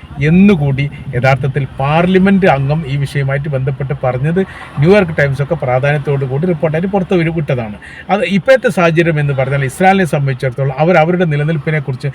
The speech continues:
മാത്രമാണ് സംസാരിക്കുന്നത്, അമേരിക്കയുടെ നിലനിൽപ്പിനെ കുറിച്ചല്ല. മിഡിൽ ഈസ്റ്റും ഒക്കെ എന്നെ കേന്ദ്രീകരിച്ചുകൊണ്ട് സ്വതന്ത്രമായ രീതിയിൽ ഇസ്രായേൽ നിലനിൽക്കണമെങ്കിൽ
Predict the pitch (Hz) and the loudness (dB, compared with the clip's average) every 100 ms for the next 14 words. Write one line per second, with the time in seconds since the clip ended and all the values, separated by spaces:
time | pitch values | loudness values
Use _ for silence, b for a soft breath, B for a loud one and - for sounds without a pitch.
0 | B B 131 131 156 170 135 139 143 120 | B B -2 0 2 0 0 -2 -2 -4
1 | 131 117 113 123 123 151 151 170 151 160 | -2 -4 -6 -6 -4 -2 0 -2 0 -2
2 | 151 135 139 135 151 156 165 160 127 - | -2 -2 -4 -4 -4 -2 0 0 0 -6
3 | - - - - - - - - - - | -16 -20 -20 -20 -20 -20 -20 -20 -20 -20
4 | B B B 147 175 247 214 233 196 165 | B B B 2 2 2 2 2 0 2
5 | 185 180 175 156 156 175 175 160 143 151 | 2 2 0 0 0 2 0 0 -4 -2
6 | 160 - B - 143 175 185 196 175 160 | -2 -4 B -4 0 2 2 2 2 2
7 | 147 165 147 - 170 160 143 160 165 151 | 2 0 -2 0 0 2 0 2 0 0
8 | 131 123 120 156 | -2 -2 -2 -4